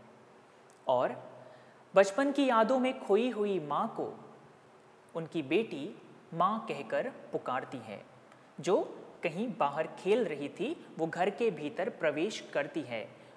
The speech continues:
और बचपन की यादों में खोई हुई ये माँ उन यादों से, उन स्मृतियों से बाहर आ जाती है और अपनी बेटी की ओर देखती है और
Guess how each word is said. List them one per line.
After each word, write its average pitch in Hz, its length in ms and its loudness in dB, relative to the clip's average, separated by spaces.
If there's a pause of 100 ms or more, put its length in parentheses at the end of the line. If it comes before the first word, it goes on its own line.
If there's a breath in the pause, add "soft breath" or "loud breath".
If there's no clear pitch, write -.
(180 loud breath)
और 135 540 0
बचपन 208 420 0
की 180 240 -2
यादों 147 320 2
में 170 260 -6
खोई 185 320 0
हुई 160 240 -4
ये 156 300 0
माँ 123 460 -8 (560)
उन 240 220 2 (200)
यादों 165 400 2
से, 143 400 -6
उन 175 120 -4
स्मृतियों 208 560 -6
से 160 240 -4
बाहर 135 420 -2 (100)
आ 147 120 -2
जाती 127 320 -8
है 107 280 -12 (600 loud breath)
और 170 500 2 (680)
अपनी 220 240 4
बेटी 196 360 4
की 220 160 0
ओर 151 240 2
देखती 139 380 -4
है 117 260 -10 (500)
और 123 240 -2